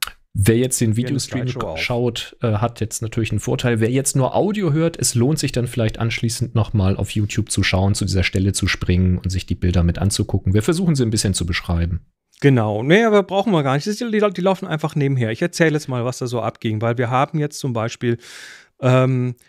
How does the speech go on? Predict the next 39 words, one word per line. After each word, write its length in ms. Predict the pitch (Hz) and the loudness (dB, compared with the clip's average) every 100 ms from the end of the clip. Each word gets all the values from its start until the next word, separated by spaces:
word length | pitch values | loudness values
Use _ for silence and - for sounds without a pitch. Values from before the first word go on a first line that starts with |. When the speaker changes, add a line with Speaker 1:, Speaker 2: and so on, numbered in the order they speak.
| _ | _
Speaker 2:
äh, 200 | 156 175 | -6 -2
also 180 | 165 165 | 2 4
wie 80 | 185 | 4
geht 160 | 202 208 | 2 2
man 120 | 160 | 4
ran 200 | 151 175 | 4 4
an 120 | 151 | 4
sowas? 440 | 113 104 104 - | 2 -2 -4 -6
Und 240 | - 143 - | -4 -2 0
für 80 | 143 | 2
mich 260 | 156 - | 2 2
war 100 | 147 | -2
klar, 360 | - 127 127 151 | 0 0 0 0
das 180 | 139 - | -2 -4
wird 220 | 147 - | -6 -6
hinterher 460 | - 131 131 117 131 | -4 -2 0 0 0
eine 140 | 143 | 0
chronologische 880 | - 135 127 117 117 131 131 156 156 _ _ 143 | 2 4 6 4 2 0 -2 -2 -2 _ _ -2
Reportage. 800 | 135 147 139 143 143 165 196 | 0 0 0 -2 -2 -2 -2
Wir 240 | 151 131 123 - - _ | 0 0 -2 -8 -20 _
können 180 | 127 127 | -2 2
so 100 | 123 | 2
ein 120 | 131 | 2
Event 340 | 120 120 139 | 0 0 0
aufteilen 580 | - 120 - 160 156 156 | 0 -2 0 2 4 2
in 240 | 135 127 120 _ _ - | 0 -4 -6 _ _ -6
im 100 | 120 | -2
Prinzip 380 | 127 - - | -2 -2 -2
in 120 | 143 131 | 0 0
drei 240 | 113 123 | 2 0
Phasen: 520 | - 107 139 180 170 | 0 0 2 2 2
die 120 | 127 | -2
Vorherphase, 760 | 113 131 131 151 - 143 156 165 | -2 0 2 2 2 -2 0 0
die 160 | 135 117 | -2 0
Währendphase 640 | 117 139 - 131 143 147 | 0 0 -2 -2 -2 -2
und 80 | 127 | -4
die 80 | |
Na-, 280 | 123 123 127 | -2 -4 -4
Danachphase. 840 | - 120 139 - - 90 95 156 | -2 0 -2 -4 -8 -6 -4 -4